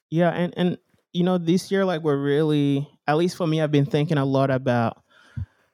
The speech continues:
the Lokia Kahenge, Lokia Sochenge thing, like, where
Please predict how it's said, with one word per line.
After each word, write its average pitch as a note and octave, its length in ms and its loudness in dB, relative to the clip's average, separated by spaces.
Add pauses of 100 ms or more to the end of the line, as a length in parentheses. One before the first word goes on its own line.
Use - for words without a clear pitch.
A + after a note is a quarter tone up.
(140)
the D#3 80 -2
Lokia F#3+ 460 0
Kahenge, D#3+ 380 0
Lokia D#3 500 0
Sochenge C#3 760 0
thing, C3 300 0
like, B2+ 280 0
where C3+ 420 0